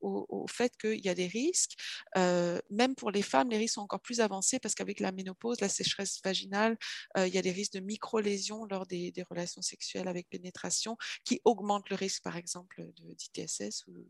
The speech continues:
d'infection par le V I H. Donc, euh, ça, c'est des informations que les femmes âgées, elles devraient, euh, y avoir accès finalement et, et,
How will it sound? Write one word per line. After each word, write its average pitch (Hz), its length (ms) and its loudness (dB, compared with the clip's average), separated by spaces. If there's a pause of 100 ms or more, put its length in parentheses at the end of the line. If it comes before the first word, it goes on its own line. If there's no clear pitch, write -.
d'infection 180 360 -8
par 185 140 -4
le 170 60 -4
V 175 100 -4
I 165 140 -4
H. 302 200 2
Donc, 208 200 -4
euh, 190 80 4 (280)
ça, 320 120 6
c'est 320 120 6
des 214 180 4
informations 202 580 0
que - 80 -4
les 220 40 4
femmes 214 220 0
âgées, 202 340 -2 (360)
elles 190 100 6
devraient, 208 480 4 (240)
euh, 175 340 2 (140)
y 190 160 2
avoir 185 220 2
accès 254 420 2
finalement 202 680 -6
et, 175 600 -6
et, 170 100 -14